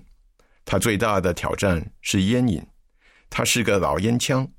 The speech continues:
曾经戒烟失败许-，过许多次。有一天，摩尔门经中真心诚意这四个字盘旋在他脑海里。他想到，虽然之前的努力都失败，但也许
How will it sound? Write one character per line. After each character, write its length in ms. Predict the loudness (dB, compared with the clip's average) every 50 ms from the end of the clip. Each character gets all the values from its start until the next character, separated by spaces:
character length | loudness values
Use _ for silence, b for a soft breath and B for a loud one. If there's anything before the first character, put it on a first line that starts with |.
| -20 -20 _ _ _ -6
曾 220 | -2 0 2 2
经 280 | 2 2 2 2 0 0
戒 220 | 0 0 0 2
烟 260 | 2 2 2 0 0 -2
失 220 | -2 -2 -2 -2
败 240 | 0 0 0 0 0
许-， 260 | -2 -4 -6 -6 -6 -8 -6
过 160 | -2 0 2
许 180 | 2 0 0
多 180 | 0 0 0 0
次。 320 | 0 -2 -2 -2 -4 -4 -8 -12 -20 -20 -20 -20 b b b b b b b b b
有 180 | 0 0 2 2
一 60 | 2
天， 400 | 0 0 0 2 2 0 -2 -4 -8 -16 -20 _ _
摩 220 | -2 0 2 4 4
尔 60 | 2
门 280 | 2 2 2 2 0 -2 -6 -10 -12 -6 -2
经 220 | 0 0 2 2
中 320 | 2 2 0 0 0 -2 -6 -10 _ -8
真 200 | -4 0 0 2
心 240 | 2 2 2 2 2
诚 220 | 2 2 2 2 4
意 160 | 4 2 2
这 140 | 0 0 0
四 200 | 2 2 2 2
个 120 | 0 0
字 340 | 0 0 0 0 0 -2 -4 -6
盘 240 | -4 0 0 0 0
旋 200 | 0 2 2 2
在 200 | 2 0 -2 -2
他 260 | -2 -2 0 0 -2 -4 b b b b b -4
脑 160 | -2 0 0
海 200 | 0 0 0 0
里。 200 | 0 -2 -4 -6 -10 -16 -20 -20 -20 _ _ _ _ _ _ _ _ -4
他 100 | -2 0
想 260 | 0 0 0 -2 0
到， 320 | 0 0 0 0 -2 -6 -10 -16 -20 -20 _ -6
虽 160 | -2 0 0
然 120 | 0 0
之 140 | 0 0 -2
前 420 | -2 -2 0 0 0 0 0 0 -2
的 80 | -2 -2
努 220 | 0 0 0 0
力 240 | 0 0 0 -2 -4 -8 -16 _ _ -20 _ -4
都 100 | -2 0
失 220 | 0 0 0 0
败， 200 | 0 -2 -2 -2 -4 -8 -12 -20 -20 -20 _ _ _ _ _ _ _ _ _ -2
但 180 | 0 2 2
也 140 | 2 2 2
许 340 | 0 0 2 0 0 -2